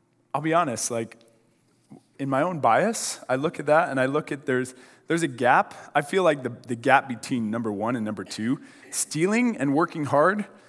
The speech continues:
is actually way bigger than the gap between two and three. Like, like, okay, th-,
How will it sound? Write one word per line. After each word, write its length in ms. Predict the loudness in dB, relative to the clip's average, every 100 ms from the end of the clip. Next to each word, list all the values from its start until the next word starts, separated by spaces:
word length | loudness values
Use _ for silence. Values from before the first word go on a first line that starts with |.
| _ _
is 120 | 0 4
actually 360 | 4 4 0
way 360 | 2 6 6 6
bigger 500 | 4 6 4 0 -4 -14 _ _ _ -6
than 120 | -2
the 60 | 2
gap 220 | 4 4
between 320 | 2 -4 -6
two 200 | -4 -4
and 120 | -6
three. 240 | -6 -8 -10 -14 -12
Like, 340 | -2 -2 -2 -12 -20 -20 _ -20 -20 -20 _ _
like, 220 | -4 -4 -4 -18 _ _ -4
okay, 260 | -2 0
th-, 540 | -4 -10 -20 _ -20